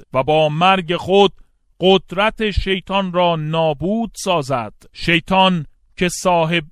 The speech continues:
اختیار مرگ بود، تنها از این راه بود که می‌توانست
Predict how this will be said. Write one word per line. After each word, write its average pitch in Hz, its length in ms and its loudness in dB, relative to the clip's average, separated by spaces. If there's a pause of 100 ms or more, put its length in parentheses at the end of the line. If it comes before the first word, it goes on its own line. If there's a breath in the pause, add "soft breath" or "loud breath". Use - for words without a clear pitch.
اختیار 180 720 0
مرگ 170 480 0
بود، 139 500 -8 (260)
تنها 202 520 0
از 196 240 -2
این 240 240 0
راه 214 320 2
بود 214 340 -2
که 208 120 -2
می‌توانست 196 960 -2